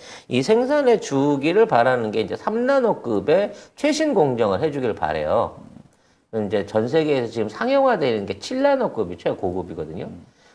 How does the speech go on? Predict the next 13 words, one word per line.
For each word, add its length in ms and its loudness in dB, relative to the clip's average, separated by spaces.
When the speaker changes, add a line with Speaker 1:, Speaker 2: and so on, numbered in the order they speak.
Speaker 1:
그러니까 180 0
삼 180 2
나노 260 4
기술은 600 2
티에스엠씨하고 1160 2
그 120 -8
삼성밖에 560 -2
없는 280 -2
건데 600 0
우리가 380 4
이제 340 0
그거를 800 2
먼저, 580 0